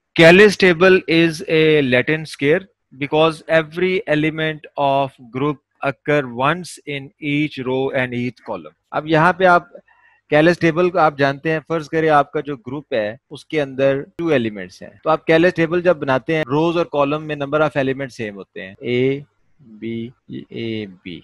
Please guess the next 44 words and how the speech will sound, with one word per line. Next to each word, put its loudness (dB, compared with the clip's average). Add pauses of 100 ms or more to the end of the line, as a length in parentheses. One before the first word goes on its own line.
(260)
ठीक -12
है। -8
इस -14
तरह -6
आपके -2
पास 0 (160)
कॉलम 0
भी -4 (280)
टू -6
बनेंगे -6 (640)
और -2
rows 0
भी -6
टू -6
बनेंगी -6
और -2
ये 0
number 2
of 0
element 0
in -4
the -2
group -4
पे -2
depend -8
करता -18
है, -20 (360)
ठीक -8
है। -4
So -4
Cayley's 2
table -2
is 0
a -2 (420)
Latin 2
square -6
इसे -18
कहते -20
हैं, -8
due -2
to -4
this -4
property। -14 (280)
Identity, 2